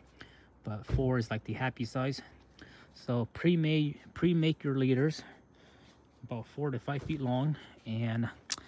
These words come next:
that's the technique right there, flossing. The guy on the left of me, he wasn't really catching any, so <clears throat> when I left, I told him to put an extra weight on it because he only had three.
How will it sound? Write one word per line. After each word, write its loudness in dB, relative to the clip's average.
that's -4
the -6
technique 0
right -4
there, 0
flossing. -2
The -4
guy 2
on 0
the -2
left 2
of -6
me, 2
he -2
wasn't 2
really 0
catching -2
any, 0
so 0
<clears throat> -4
when -4
I 0
left, 0
I -2
told 2
him 4
to -10
put -2
an -2
extra -4
weight -2
on 2
it 2
because -8
he -2
only 2
had -2
three. 2